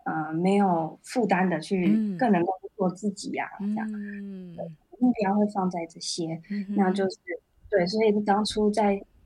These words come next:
Speaker 1: 就是听到音乐治疗的时候，然后也是在粗浅的认识这个职业的时候，只是没有很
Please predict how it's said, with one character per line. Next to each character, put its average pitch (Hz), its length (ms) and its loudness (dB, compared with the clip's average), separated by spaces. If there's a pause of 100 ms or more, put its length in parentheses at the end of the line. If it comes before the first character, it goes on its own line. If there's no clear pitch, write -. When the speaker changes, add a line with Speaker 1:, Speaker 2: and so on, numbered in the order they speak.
(220)
Speaker 1:
就 208 120 2
是 196 300 2
听 214 220 -2
到 208 140 4
音 202 120 4
乐 196 120 4
治 196 120 -2
疗 170 200 -2
的 165 100 -8
时 175 80 -6
候， 165 80 2
然 165 180 2
后 196 80 2
也 170 220 -2
是 196 180 -4 (100)
在 185 260 2 (260)
粗 269 260 0
浅 202 260 -4
的 160 120 -2
认 214 220 2
识 208 220 -2
这 190 160 -2
个 165 120 -2
职 160 220 -8
业 185 140 0
的 170 140 -4
时 165 160 -12
候， 170 260 -2
只 160 160 -12
是 - 240 -18
没 208 160 0
有 226 100 0
很 196 380 -6